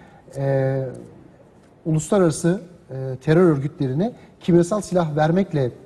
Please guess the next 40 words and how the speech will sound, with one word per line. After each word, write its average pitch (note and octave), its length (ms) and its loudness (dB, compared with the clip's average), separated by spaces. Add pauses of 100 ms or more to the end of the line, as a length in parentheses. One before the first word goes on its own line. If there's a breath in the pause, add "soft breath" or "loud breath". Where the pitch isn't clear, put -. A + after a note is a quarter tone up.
(140)
itham F3+ 300 0
etmesi D3+ 400 -4
ve D3+ 160 2
bunu G3+ 220 2
da, G3+ 240 2 (680 loud breath)
e, C#3 260 -4
böylesi G3 420 2
bir D#3 160 0 (180)
ortamda, C#3+ 540 -2
böylesi F#3 300 2
bir E3 80 4
atmosferde, C#3+ 880 0 (500 loud breath)
e, C#3 340 -4 (920)
Rus, A3+ 280 2 (360)
e, C#3+ 40 -12 (460)
televizyonuna C#3 640 0 (420)
yapmış C#3 340 -2
olması. B2 320 -6
Ya, C3+ 80 -2 (140)
bunu F3 300 2 (160)
böylesi F3+ 280 2
bir F#3 40 4
ortamda F3+ 360 2 (420 loud breath)
bunun F#3+ 100 0
altını F3 280 2
özellikle F#3+ 300 2
çiziyorum. D3+ 440 0
Çünkü F3 280 2 (600 loud breath)
öyle G#3+ 220 4
bir G#3+ 60 4
an E3+ 180 4
olur F3 220 2
ki, C4 160 0
öyle F3+ 200 4
bir E3+ 80 2
dönem D#3+ 180 4
olur G#3+ 140 0
ki G3+ 160 -2
birazdan E3+ 340 2
belki D#3+ 240 0